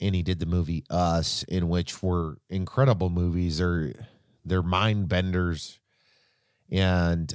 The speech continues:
I hope to see more coming from him in the future. Uh, I, I've got a couple of names on here. I'm gonna glaze over or run through real quick. One of the, probably one of the biggest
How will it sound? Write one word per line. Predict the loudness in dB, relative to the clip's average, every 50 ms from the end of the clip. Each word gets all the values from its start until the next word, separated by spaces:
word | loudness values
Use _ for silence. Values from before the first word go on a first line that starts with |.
| -4
I | -2 0 2 2 4 4 4
hope | 4 4 4 2 2 -2
to | -4 -2
see | 0 0 0 2 2
more | 2 2 2 2 2 2 2 2 0 -2
coming | -2 -2 -2 0 0 0 -2 -4
from | -4 -4 -4 -4 -2
him | -2 0 0 0 0 0 -2 -4
in | -4 -4 -2 -2
the | -4 -4
future. | -6 -2 2 4 4 4 2 2 2 2 2 2 0 -4 -6 _ _ _ _ _ _ _ _ _ _ -2
Uh, | 2
I, | 4 4 6 6 6 6 4 4 4 2 2 0 0 0
I've | 0 2
got | 4 4 4
a | 4
couple | 4 2 2 4 4
of | 4 6
names | 6 4 4 4 4 4
on | 4 4 2
here. | 2 2 2 2 4 4 4 4
I'm | 4
gonna | 2 2 0 0 -4 -10 _ _ -2
glaze | 2 4 4 4 4 4 4 4
over | 4 2 2 2 2 0 0 0 -2 -4 -8 _ _ _ _ _ _ -6
or | -4 -2 -2
run | -2 0 0 0 0 0 -2
through | -6 -4 -2 0 0
real | 2 0 0 -2 -2
quick. | -4 -6 -2 0 0 0 0 -2 -2
One | -2 0 0 0
of | 0
the, | 0 0 -2
probably | -4 -2 0 0 0 2 0 0
one | 0 0 0
of | 0 -2
the | -4
biggest | -4 -2 -2 0 0 0 -2 -2 -4 -10 -16 -20